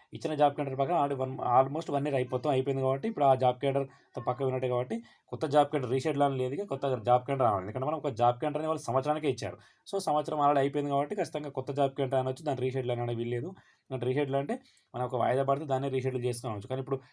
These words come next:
కొత్తగా మళ్ళీ పోస్టులు ఉన్నాయి కాబట్టి మరి అదనంగా ఏమైనా నోటిఫికేషన్ చేరుస్తారా, లేదంటే అందులో కొన్ని తొలగిస్తారా అని కూడా చూడాలి. కాబట్టి ఖచ్చ-, ఖచ్చితంగా కొత్త జాబ్ క్యాలెండర్ వచ్చి మనం రీషెడ్యూల్ అన్నప్పటికీ అధికారికంగా అయితే మనం కొత్త జాబ్ క్యాలెండర్ అని పిలవచ్చు. ఎందుకంటే ఇక రా-, మరి ప్రభుత్వం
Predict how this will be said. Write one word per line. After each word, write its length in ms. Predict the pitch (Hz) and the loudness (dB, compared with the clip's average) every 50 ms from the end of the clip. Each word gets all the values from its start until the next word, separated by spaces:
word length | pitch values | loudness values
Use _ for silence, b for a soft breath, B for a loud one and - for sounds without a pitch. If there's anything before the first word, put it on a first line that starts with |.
| b b b | b b b
కొత్తగా 280 | - 117 117 147 151 147 | -10 -4 -2 0 0 2
మళ్ళీ 180 | 143 139 135 | 2 0 0
పోస్టులు 260 | - 139 131 123 - | -2 -4 -4 -4 -4
ఉన్నాయి 140 | 139 135 131 131 | -4 -2 -2 -2
కాబట్టి 200 | 131 135 - 226 220 b b b | -2 -2 -2 -6 -6 b b b
మరి 140 | b - 113 110 | b -2 0 0
అదనంగా 280 | 110 127 143 143 143 | 2 0 0 0 0
ఏమైనా 140 | 143 135 131 | -2 -2 -2
నోటిఫికేషన్ 320 | 135 123 - 139 127 117 | -2 -2 -2 -4 -2 0
చేరుస్తారా, 360 | 131 127 127 - - 131 156 196 | -2 -2 -2 -2 -4 -4 -2 -2
లేదంటే 300 | 190 156 139 135 143 131 B B B B B - | -2 -2 -2 -4 -6 -8 B B B B B -6
అందులో 240 | 120 123 127 139 139 | -6 -4 -2 -2 0
కొన్ని 200 | 143 139 123 - | 0 -2 -2 0
తొలగిస్తారా 420 | 127 127 135 143 127 - 131 127 127 | 0 0 0 0 0 0 0 0 0
అని 100 | 123 123 | 0 -2
కూడా 160 | 123 120 120 | -6 -6 -4
చూడాలి. 260 | 127 127 123 123 120 | 0 0 2 2 2
కాబట్టి 160 | 120 131 - - | 0 -4 -4 -4
ఖచ్చ-, 300 | 165 - - 143 135 - | -4 -4 -4 -6 -6 -6
ఖచ్చితంగా 340 | 127 120 - - 131 127 - | -6 -8 -6 -8 -8 -8 -8
కొత్త 160 | - 120 - 135 | -6 -4 -4 -2
జాబ్ 200 | 117 127 123 123 | 0 -2 -2 -2
క్యాలెండర్ 240 | 120 123 113 110 120 | -4 -6 -4 -4 -6
వచ్చి 160 | 120 117 120 | -6 -4 -4
మనం 140 | 127 165 208 208 - b b b b b b b b b b - | -6 -6 -6 -8 -12 b b b b b b b b b b -6
రీషెడ్యూల్ 340 | 113 120 120 151 147 135 139 | -6 -4 -2 -2 -2 0 0
అన్నప్పటికీ 320 | 135 135 131 131 156 - 180 | -2 -2 -2 -2 -2 0 0
అధికారికంగా 400 | 143 135 135 135 131 123 127 123 | 2 2 2 0 0 -2 -4 -6
అయితే 100 | 127 175 | -6 -6
మనం 140 | 190 165 135 | -6 -6 -6
కొత్త 220 | - - 120 135 | -8 -8 -6 -4
జాబ్ 240 | 131 117 127 123 117 - | -2 -2 -2 -2 -4 -4
క్యాలెండర్ 280 | - 127 123 120 120 127 | -4 -4 -4 -4 -6 -8
అని 80 | 180 185 | -6 -6
పిలవచ్చు. 320 | - 127 107 98 92 - | -6 -6 -6 -8 -8 -10
ఎందుకంటే 260 | 117 120 127 131 139 | -10 -8 -8 -6 -6
ఇక 80 | 139 135 B B B B B B - | -6 -8 B B B B B B -2
రా-, 140 | 120 127 131 | 0 0 2
మరి 200 | 127 127 127 127 127 | 2 0 0 0 0
ప్రభుత్వం 420 | 120 120 131 127 147 143 - 151 | -2 0 -2 0 0 -2 -2 -4